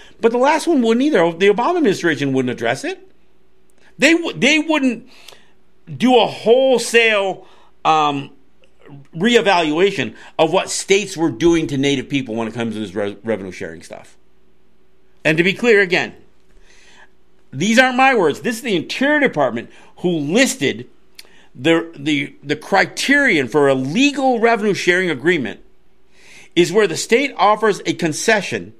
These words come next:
to the gaming enterprise that is substantial enough to make it worthwhile to enter into the agreement. But it has to be substantial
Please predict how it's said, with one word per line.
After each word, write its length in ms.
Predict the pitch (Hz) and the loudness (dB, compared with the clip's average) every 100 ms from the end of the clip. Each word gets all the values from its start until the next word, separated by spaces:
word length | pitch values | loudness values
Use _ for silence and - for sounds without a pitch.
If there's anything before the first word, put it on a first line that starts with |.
| - - - - - - | -20 -20 -20 -20 -20 -16
to 320 | - 247 277 294 | -2 2 4 2
the 80 | |
gaming 380 | 226 247 269 247 | 2 2 2 2
enterprise 720 | 175 135 123 113 104 98 - - - - - - - | 0 -2 -4 -2 -2 -4 -14 -20 -20 -20 -20 -20 -4
that 180 | 226 202 | 0 2
is 200 | 202 190 | 2 0
substantial 760 | 214 - - 233 302 294 285 247 | -2 -2 -2 0 0 2 0 2
enough 460 | 180 190 - - | 2 0 -2 -6
to 80 | 180 | -2
make 240 | 190 220 | 2 2
it 160 | 220 151 | 2 0
worthwhile 800 | 170 196 147 151 165 202 190 - - - - - - | 0 0 2 2 4 4 0 -10 -20 -20 -20 -20 -6
to 200 | - 247 | -2 2
enter 340 | 392 - 226 | 2 2 0
into 160 | 160 131 | 0 0
the 120 | 135 | -2
agreement. 420 | 110 117 92 - - - | 0 -4 -4 -12 -18 -6
But 120 | 170 220 | 0 2
it 60 | |
has 160 | 247 247 | 2 0
to 60 | 240 | -6
be 80 | |
substantial 800 | 185 190 127 262 320 320 339 247 | -4 -4 -2 0 0 0 -2 -4